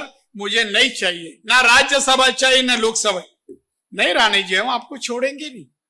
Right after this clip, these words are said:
म्हणलं, "सर, ऐसा ना, मेरे को बिझनेस मेरा करना है." "ओ, मुझे मालूम नहीं, आपको छोडेंगे नहीं." ठीक आहे, मग तिकीट शेवटी मिळाली. मी लढलो, तुम्ही लढलात माझ्यासाठी.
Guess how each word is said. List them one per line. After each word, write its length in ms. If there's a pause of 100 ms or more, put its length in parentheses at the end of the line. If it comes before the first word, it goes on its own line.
(920)
म्हणलं, 260
"सर, 300
ऐसा 220
ना, 100
मेरे 200
को 60
बिझनेस 500
मेरा 220
करना 340
है." 60 (640)
"ओ, 160
मुझे 380
मालूम 360
नहीं, 160
आपको 420
छोडेंगे 540
नहीं." 140 (1700)
ठीक 280
आहे, 140 (760)
मग 220
तिकीट 260
शेवटी 340
मिळाली. 720 (580)
मी 160
लढलो, 440 (100)
तुम्ही 320
लढलात 560
माझ्यासाठी. 720